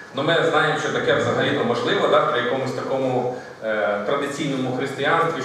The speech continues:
що людина не відкриває Біблію. Да? Але ми закликаємо всіх своїх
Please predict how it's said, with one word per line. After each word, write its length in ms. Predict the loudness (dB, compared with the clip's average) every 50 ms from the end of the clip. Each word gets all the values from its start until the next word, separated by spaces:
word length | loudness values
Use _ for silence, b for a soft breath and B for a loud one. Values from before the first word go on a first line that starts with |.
| -6
що 100 | -6 -6
людина 240 | -4 -2 -2 0 0
не 160 | 0 0 -2
відкриває 560 | -2 -4 -4 -2 0 2 4 4 4 4 2 0
Біблію. 340 | -2 -4 -4 -4 -4 0
Да? 280 | 2 2 2 2 0 B B B B B
Але 580 | 2 4 4 6 6 4 4 4 2 0 0 -2 -2 -4 -6 -6 -6 -6 -4 -2
ми 100 | -2 0
закликаємо 600 | 0 0 0 0 0 2 2 4 4 2 0 0 -2
всіх 260 | -4 -4 -4 -4 -4
своїх 440 | -4 -2 0 2 2 2 2 0 0